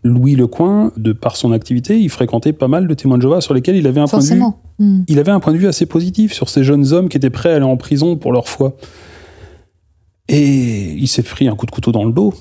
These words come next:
Speaker 1: par les <laughs> témoins de Jéhovah, parce que lui, il avait l'impression de se battre pour eux. Au moment où le statut d'objecteur de conscience était sur le point d'être validé, d'être voté par le gouvernement pour permettre aux non-violents de faire ce choix,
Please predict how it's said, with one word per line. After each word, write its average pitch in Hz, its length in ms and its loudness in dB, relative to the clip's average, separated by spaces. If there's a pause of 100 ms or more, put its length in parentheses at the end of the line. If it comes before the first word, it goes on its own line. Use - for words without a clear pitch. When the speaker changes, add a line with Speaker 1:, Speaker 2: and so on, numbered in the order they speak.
(240)
Speaker 1:
par 104 140 -4
les 117 80 2
<laughs> 127 140 0
témoins 143 120 2
de 123 60 0
Jéhovah, 139 140 0
parce 110 140 0
que - 80 0
lui, 156 140 2
il 151 60 4
avait 131 120 2
l'impression 123 400 0
de 139 60 -2
se - 80 -4
battre 120 280 -2
pour 131 240 -2
eux. 220 100 -2 (760)
Au - 120 0
moment 160 340 4
où 151 80 4
le 135 60 2
statut 131 340 -2
d'objecteur 127 440 0
de 127 60 2
conscience 127 760 -2
était 123 240 0
sur 117 160 0
le 117 100 2
point 127 260 0
d'être 113 300 -2
validé, 113 580 0
d'être 123 280 -2
voté 123 340 2
par 123 160 -2
le 117 80 0
gouvernement 117 640 0
pour - 220 -4
permettre 127 580 0
aux 123 160 4
non-violents 123 640 2
de 120 100 -4
faire 120 220 -6
ce 120 100 -4
choix, 202 300 -4